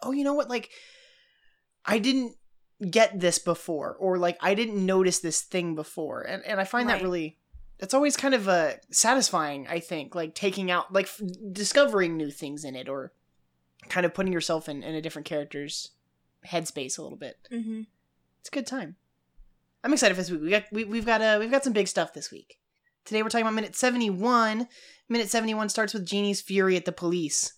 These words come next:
Speaker 1: and it ends with Rooney getting to-, well, yeah, it ends with Rooney getting towed, is what I said. Uh, is what I wrote in my
Speaker 2: <laughs>
Speaker 1: notes. So, so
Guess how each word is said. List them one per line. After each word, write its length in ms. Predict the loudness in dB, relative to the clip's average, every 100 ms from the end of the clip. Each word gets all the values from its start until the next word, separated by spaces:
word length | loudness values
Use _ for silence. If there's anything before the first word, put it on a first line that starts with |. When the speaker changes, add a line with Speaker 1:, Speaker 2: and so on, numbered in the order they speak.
| _
Speaker 1:
and 100 | -2
it 60 | 0
ends 220 | 0 0
with 140 | -2 0
Rooney 240 | 2 2
getting 240 | 2 -2 -4
to-, 140 | -4
well, 360 | 4 4 4 -6 _ _ _
yeah, 240 | 4 6
it 80 | 6
ends 140 | 6 4
with 120 | 2
Rooney 220 | 2 2
getting 220 | 2 0
towed, 260 | -2 -4 -6 _ _
is 140 | -6 -4
what 100 | -4
I 60 |
said. 300 | -4 -8 -10 -14 -18 -18 -20 _ _
Uh, 180 | 0 2
is 60 | 4
what 140 | 4
I 60 | 4
wrote 160 | 4
in 80 | 2
my 120 | 2
Speaker 2:
<laughs> 20 | 0
Speaker 1:
notes. 400 | -2 -4 -12 -14 -20 _ _ _ _ _ _ _ -20 -20 -20 -8
So, 300 | 6 8 8
so 480 | 6 6 6 4